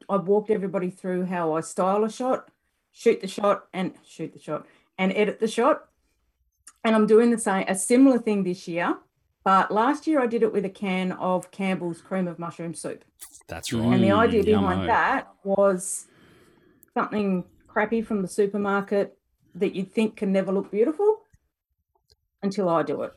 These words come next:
Speaker 1: And that's the
Speaker 2: Mm.
Speaker 1: whole point, but it's behind the whole Ugly Beautiful workshop, which is one of the ones I'm doing this year.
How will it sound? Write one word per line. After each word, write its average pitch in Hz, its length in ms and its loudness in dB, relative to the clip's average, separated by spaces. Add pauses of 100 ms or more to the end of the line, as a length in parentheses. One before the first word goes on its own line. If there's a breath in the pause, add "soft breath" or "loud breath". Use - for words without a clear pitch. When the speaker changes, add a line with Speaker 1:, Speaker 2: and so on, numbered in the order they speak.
Speaker 1:
And 185 180 -2
that's 123 240 -2
the 196 80 -4
Speaker 2:
Mm. 190 40 -2
Speaker 1:
whole 190 160 -2
point, 190 300 -4
but 196 200 -6 (120)
it's 196 100 -8
behind 190 500 0
the 165 60 -2
whole 180 240 2
Ugly 190 260 0
Beautiful 220 420 2
workshop, 277 440 2
which 214 160 -10
is 185 100 -10
one 185 160 -6
of 190 60 -6
the 190 60 -8
ones 202 200 -8
I'm 202 120 -8
doing 220 260 -2
this 233 220 -6
year. 320 180 -2